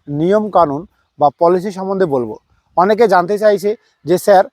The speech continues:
আপনাদের এখানে খরচ কেমন হয় বা কি কি নিয়মে ভর্তি হওয়া যায়?" আমরা বলবো, আমাদের এখানে, আহ, কত, অনেকগুলি নিয়ম আছে, অর্থাৎ, আহ, চার চারটি স্কিম আছে। সেই চারটি স্কিমের মধ্যে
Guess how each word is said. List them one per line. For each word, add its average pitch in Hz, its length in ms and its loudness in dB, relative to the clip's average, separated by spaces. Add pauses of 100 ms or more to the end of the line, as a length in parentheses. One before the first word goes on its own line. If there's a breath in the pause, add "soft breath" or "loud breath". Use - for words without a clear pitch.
(160)
আপনাদের 196 300 0
এখানে 202 260 -4
খরচ 160 300 -4
কেমন 156 320 -2
হয় 139 180 -6 (340)
বা 175 100 2
কি 214 160 -6
কি 226 140 -4
নিয়মে 202 280 0
ভর্তি 151 300 -4
হওয়া 135 180 -6
যায়?" 117 140 -10 (380)
আমরা 214 280 2
বলবো, 202 320 0
আমাদের 175 560 -2
এখানে, 175 400 -2 (340 soft breath)
আহ, 139 220 4
কত, 170 200 0
অনেকগুলি 180 540 0
নিয়ম 175 240 -2
আছে, 160 260 -2 (100)
অর্থাৎ, 165 260 0
আহ, 135 360 4 (340)
চার 190 200 2
চারটি 208 280 -4
স্কিম 214 300 -8
আছে। 196 260 -6
সেই 180 160 -10
চারটি 160 340 -4
স্কিমের 190 320 -6
মধ্যে 156 280 -2